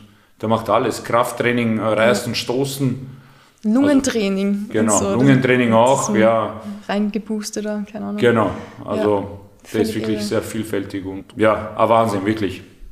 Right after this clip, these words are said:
Speaker 2: Ja, wär cool, wenn er's bald schaffen wird, so einen Titelkampf einmal.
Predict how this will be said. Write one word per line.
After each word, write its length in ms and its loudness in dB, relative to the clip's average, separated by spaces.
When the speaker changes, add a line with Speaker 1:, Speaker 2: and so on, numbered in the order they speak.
Speaker 2:
Ja, 260 -4
wär 120 -2
cool, 280 0
wenn 120 -6
er's 300 -6
bald 160 -8
schaffen 300 -8
wird, 160 -6
so 200 -4
einen 140 0
Titelkampf 480 -2
einmal. 240 -2